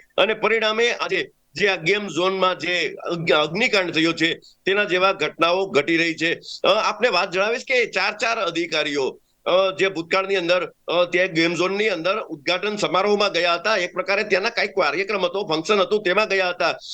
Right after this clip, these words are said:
વિચાર કરો કે તે વખતના તત્કાલીન રાજકોટના કલેક્ટર હતા અરુણ મહેશ બાબુ, એ પોતે તે આ, આ, આ ફોટાની અંદર જોકા-, દેખાઈ શકે છે, જોવાઈ શકે છે.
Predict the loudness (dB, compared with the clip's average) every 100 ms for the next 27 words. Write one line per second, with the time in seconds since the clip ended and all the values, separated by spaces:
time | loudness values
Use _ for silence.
0 | -10 -2 2 4 2 2 2 2 2 0
1 | 2 2 2 0 -2 0 0 0 -6 -2
2 | -2 0 -2 -6 -12 -2 0 2 2 2
3 | 4 2 0 -2 0 0 0 0 0 0
4 | -8 -4 2 4 4 2 0 0 0 0
5 | -2 0 2 2 0 0 0 2 0 2
6 | 2 2 0 -2 -2 -2 0 -2 -2 -2
7 | 0 -2 -2 -4 -4 -2 0 -2 -4 -2
8 | 0 0 0 0 0 0 0 2 2 0
9 | 0 0 0